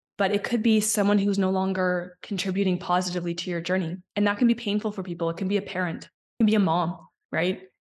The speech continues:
That's not allowing you to grow, that's suppressing your growth, that's actually putting negativity into your life. And so not everyone is meant to stay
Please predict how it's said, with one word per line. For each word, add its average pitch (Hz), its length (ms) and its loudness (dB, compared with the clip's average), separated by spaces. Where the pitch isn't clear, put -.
That's 196 180 -2
not 196 200 6
allowing 175 440 2
you 170 100 -4
to 170 80 -6
grow, 170 440 -2
that's 180 180 -2
suppressing 190 600 0
your 175 120 2
growth, 175 360 -2
that's 170 200 -4
actually 190 360 -2
putting 180 400 -2
negativity 185 680 -2
into 175 260 -4
your 170 80 -2
life. 180 220 -2
And 226 100 0
so 226 80 2
not 262 220 4
everyone 226 280 2
is 208 100 0
meant 196 140 -2
to 190 60 -6
stay 196 500 -2